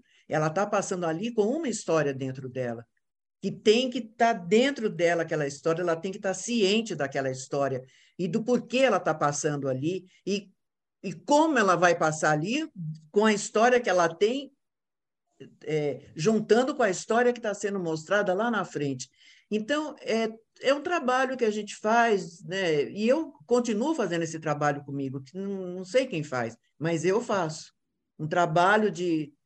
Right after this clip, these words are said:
de ter uma história, a personagem tem uma vida, teve um passado, aconteceu, a,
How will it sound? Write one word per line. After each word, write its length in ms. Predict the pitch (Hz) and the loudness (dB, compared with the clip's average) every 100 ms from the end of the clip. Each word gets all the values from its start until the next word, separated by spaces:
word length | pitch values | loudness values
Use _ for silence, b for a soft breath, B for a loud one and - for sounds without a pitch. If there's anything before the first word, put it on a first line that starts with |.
| - | -6
de 140 | 165 | -6
ter 140 | 180 220 | 2 2
uma 180 | 220 | 4
história, 400 | 180 - 208 202 | -2 -2 0 0
a 60 | 180 | 2
personagem 520 | 185 180 185 196 185 | -2 -2 0 0 0
tem 140 | 185 185 | -2 -2
uma 200 | 180 160 | 0 -2
vida, 440 | 127 151 175 156 | -4 -2 0 2
teve 180 | 175 175 | 0 -4
um 80 | 185 | -4
passado, 880 | 170 156 - 156 156 170 139 135 b b b | -4 -4 -4 0 2 0 -2 -8 b b b
aconteceu, 1300 | 135 143 180 185 160 - - 147 170 175 156 139 | -8 -6 -2 -2 -2 -6 -6 0 2 2 0 -2
a, 100 | 143 | -4